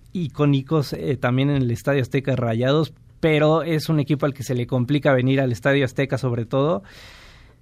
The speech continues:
y el América cierra muy bien jugando en casa,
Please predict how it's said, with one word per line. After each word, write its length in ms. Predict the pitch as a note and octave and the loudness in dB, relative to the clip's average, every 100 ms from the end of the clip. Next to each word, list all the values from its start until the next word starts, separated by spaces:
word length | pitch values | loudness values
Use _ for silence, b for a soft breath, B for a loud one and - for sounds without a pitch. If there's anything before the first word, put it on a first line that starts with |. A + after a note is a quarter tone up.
| - - - | -20 -14 0
y 120 | C#3 | 4
el 120 | C3 | 4
América 500 | B2 C#3 D3+ C#3+ D3 | 4 4 2 2 -2
cierra 380 | - C#3+ C#3 C#3 | 2 2 4 4
muy 140 | B2+ | 2
bien 200 | B2 C3 | 2 0
jugando 360 | A#2 A#2+ A#2+ A#2+ | 0 0 2 0
en 80 | A#2+ | 0
casa, 540 | C#3 C3 D3+ D#3 | 0 2 2 2